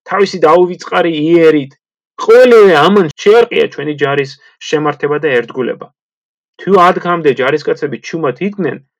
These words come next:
მოულოდნელად ხმები გაისმა მათში. ერთმა დაარღვია სიჩუმე და ხმამაღლა დაიწყო ძველი ომების, ა, ა, ამბების გახსენებაო. მას მეორე მიყვა,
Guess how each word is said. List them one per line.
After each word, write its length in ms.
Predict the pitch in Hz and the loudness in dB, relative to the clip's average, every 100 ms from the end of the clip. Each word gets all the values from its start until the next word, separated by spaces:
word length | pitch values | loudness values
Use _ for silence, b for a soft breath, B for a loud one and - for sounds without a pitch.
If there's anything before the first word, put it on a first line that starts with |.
| _ _ _ _ _ | _ _ _ _ _
მოულოდნელად 680 | 127 185 226 196 190 151 135 | -2 2 2 2 0 0 -2
ხმები 680 | - - - - - 170 170 | -4 -20 -20 -20 -14 -10 -10
გაისმა 580 | 156 131 - - - - | -8 -8 -8 -14 -18 -20
მათში. 400 | - - - - _ _ _ _ _ _ _ _ _ _ _ | -20 -20 -20 -20 _ _ _ _ _ _ _ _ _ _ _
ერთმა 480 | - 135 139 160 147 135 b b _ _ _ _ _ | -8 -8 -8 -4 -2 -2 b b _ _ _ _ _
დაარღვია 520 | 120 123 139 139 135 117 | -6 -2 0 0 0 -2
სიჩუმე 400 | 170 147 175 147 | -4 -8 -6 -6
და 80 | |
ხმამაღლა 480 | - - 170 180 143 | -6 -8 -8 -4 -4
დაიწყო 400 | 120 131 180 - 127 | -4 -6 -8 -6 -6
ძველი 500 | - 117 127 151 147 | -6 -4 0 0 -2
ომების, 460 | 135 135 127 170 b b b | -4 -6 -6 -10 b b b
ა, 140 | 113 113 - | -10 -10 -8
ა, 140 | 117 113 - | -10 -8 -8
ამბების 440 | 127 123 123 143 | -8 -6 -8 -8
გახსენებაო. 760 | 123 107 - 120 117 - - - _ _ _ _ _ _ | -8 -10 -10 -12 -10 -10 -12 -14 _ _ _ _ _ _
მას 220 | 120 147 185 | -4 -2 -2
მეორე 420 | 151 143 147 147 | 2 4 6 4
მიყვა, 360 | 135 123 - | 2 -2 -2